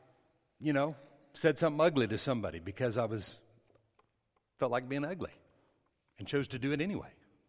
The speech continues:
And, and was moved by the natural and moved by this thing or whatever in a day. And you come home and you think, you know,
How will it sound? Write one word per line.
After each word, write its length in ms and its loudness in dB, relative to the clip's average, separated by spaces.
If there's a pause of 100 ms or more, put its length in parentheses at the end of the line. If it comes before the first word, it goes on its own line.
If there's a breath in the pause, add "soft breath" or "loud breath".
(760 loud breath)
And, 200 -2
and 160 -2
was 140 -4
moved 280 2
by 140 6
the 140 0
natural 480 -2
and 140 -6
moved 180 0
by 120 6
this 220 2
thing 180 -2
or 80 -2
whatever 400 -2
in 120 -4
a 40 -6
day. 280 -4 (680 loud breath)
And 80 -2
you 60 0
come 200 6
home 220 2
and 100 0
you 60 0
think, 240 -2
you 60 0
know, 160 -6